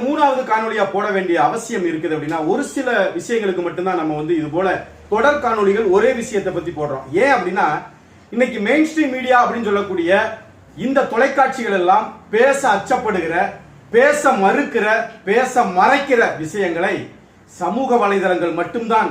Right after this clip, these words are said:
கொண்டு போய் சேர்க்க முடியும். அந்த விதத்தில் நீதியரசர்கள் எஸ் எம் சுப்பிரமணியன், லட்சுமி நாராயணன் அவர்கள் குறிப்பாக காவல்துறைக்கும் இந்த அரசுக்கும் கொடுத்திருக்கக்கூடிய சவுக்கடிகளை கண்டிப்பாக மக்களிடத்துல தெரிவிக்கணும்.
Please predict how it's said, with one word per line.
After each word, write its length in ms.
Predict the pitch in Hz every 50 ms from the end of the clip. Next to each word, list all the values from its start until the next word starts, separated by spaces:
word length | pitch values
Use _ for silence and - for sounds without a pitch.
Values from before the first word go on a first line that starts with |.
| 143 156
கொண்டு 200 | 165 175 180 180
போய் 180 | 170 160 - -
சேர்க்க 240 | 160 165 160 - 156 139
முடியும். 260 | 131 127 117 - - - - - - - _ - - - - - -
அந்த 160 | 160 180 185 180 170
விதத்தில் 420 | 180 185 233 226 233 247 262 269 269 - - - - - - - - - - - - - - - - - -
நீதியரசர்கள் 680 | 202 254 269 262 240 226 220 214 214 202 190 185 180 180 160 170 185
எஸ் 140 | 202 196 - 247
எம் 120 | 233 - -
சுப்பிரமணியன், 540 | 214 190 214 233 240 226 208 208 208 220 220 220 - - - 139 143
லட்சுமி 320 | 190 214 214 - 269 269 254 214
நாராயணன் 480 | 196 208 220 214 214 214 196 185 175 165
அவர்கள் 320 | 165 165 180 202 220 233 220 - - - _ _ _ _ - - - - - - - - - _ -
குறிப்பாக 500 | 247 294 311 311 - 277 262 247 254 269 247 - 208
காவல்துறைக்கும் 800 | 202 226 269 277 277 277 - 247 226 220 208 214 233 240 240 240 - - - - 180
இந்த 120 | 190 190 180 175 190
அரசுக்கும் 540 | 240 262 262 - 277 - - 254 240 233 202
கொடுத்திருக்கக்கூடிய 640 | 202 196 190 202 185 180 185 180 180 175 170 170 160 160 -
சவுக்கடிகளை 600 | 214 240 285 277 - 254 202 196 185 185 185 202 170 131 123 - - - - - - - -
கண்டிப்பாக 500 | 175 208 240 247 233 208 208 202 196 208 180 175
மக்களிடத்துல 560 | 175 175 - 233 226 190 180 - 175 165 156 165
தெரிவிக்கணும். 440 | 165 160 160 156 151 135 120 120